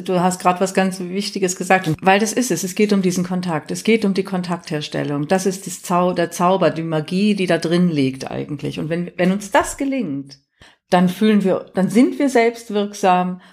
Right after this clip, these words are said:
und werden das immer weiter ausbauen können.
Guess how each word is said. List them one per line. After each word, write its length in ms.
und 180
werden 220
das 140
immer 260
weiter 380
ausbauen 540
können. 420